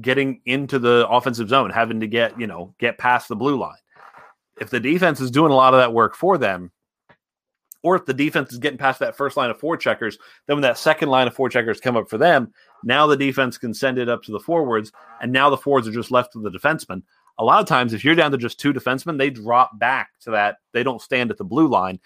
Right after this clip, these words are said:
They'll drop back to the, to the, uh, goal, and then your forwards can establish entry. Seth Jones and Zach Werenski are just getting completely shelled. It just kept getting held into their own zone. And that's a problem.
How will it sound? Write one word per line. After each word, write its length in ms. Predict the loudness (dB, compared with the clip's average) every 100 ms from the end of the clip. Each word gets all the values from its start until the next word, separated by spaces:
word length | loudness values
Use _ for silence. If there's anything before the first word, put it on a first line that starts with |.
| -20 _
They'll 140 | 0 0
drop 360 | 4 4 4
back 300 | 2 -2 -2
to 80 | -8
the, 240 | -4 -4 -6 _ _ _ _ _ _ _
to 100 | -6
the, 200 | -4 -2
uh, 80 | -4
goal, 480 | 0 2 4 0 -6 _ _ _ -6
and 120 | -2
then 100 | 0
your 100 | -2
forwards 340 | 0 0 0
can 100 | -4
establish 460 | -2 0 0 0 -2
entry. 340 | -2 -4 -12 -20 _ _ _ _ _ _ _ _ _ _ _ _ _ _ _ _ -20 -20 _ _ 0
Seth 220 | 2 4
Jones 200 | 2 2
and 60 | 2
Zach 200 | 2 2
Werenski 280 | -4 -4
are 80 | -6
just 180 | -6 -4
getting 340 | -2 -2 -6
completely 560 | -8 -10 -4 -4 -2 -6
shelled. 380 | 0 2 4 4
It 200 | -2 -2
just 220 | -4 -2
kept 260 | 0 -2 0
getting 220 | -4 -2
held 240 | 0 0
into 160 | 0 -4
their 160 | -6
own 140 | -6 -8
zone. 160 | -16 -20 _ _ _ _ _ _ _ _ _
And 120 | -4 -2
that's 140 | -2
a 40 |
problem. 340 | -4 -8 -8